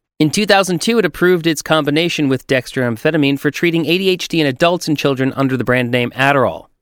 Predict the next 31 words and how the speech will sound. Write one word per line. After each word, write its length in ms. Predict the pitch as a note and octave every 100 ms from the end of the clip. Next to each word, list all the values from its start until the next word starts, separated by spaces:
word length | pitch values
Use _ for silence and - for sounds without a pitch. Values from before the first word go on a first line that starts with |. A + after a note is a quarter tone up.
| -
Adderall 300 | F3 B3+ B3+
is 100 | A3+
effective, 560 | G3+ B3+ B3+ - D3 -
but 220 | E3 D#3 D#3
it's 240 | D3+ -
worth 280 | F#3+ A3+ -
noting 440 | F3+ F#3 F3+ E3
that 180 | D3 C3+
it 140 | C#3
has 260 | C3+ C#3 C3+
side 260 | - C#3 B2
effects, 380 | - A2 -
just 260 | - D#3+ -
like 200 | F3 F3
every 240 | E3 E3
other 180 | D3+ D3
drug. 320 | A#2 A2 - - _ _
Consequently, 760 | - D#3 C#3+ - F3+ F3 E3 D#3
it's 160 | D3 D3
important 420 | C3 C#3+ C#3 B2+
to 60 | A#2+
take 320 | D3+ D3 C#3
it 80 | A#2+
exactly 580 | A2+ A2+ B2 C3 C3+
as 100 | B2+
prescribed 520 | - A#2 - B2 B2 -
to 40 |
prevent 320 | A#2+ A#2 A2+ -
unwanted 520 | D3+ D3 C3+ C3 A2
side 220 | - C#3+
effects. 460 | B2+ A#2+ F#2+ -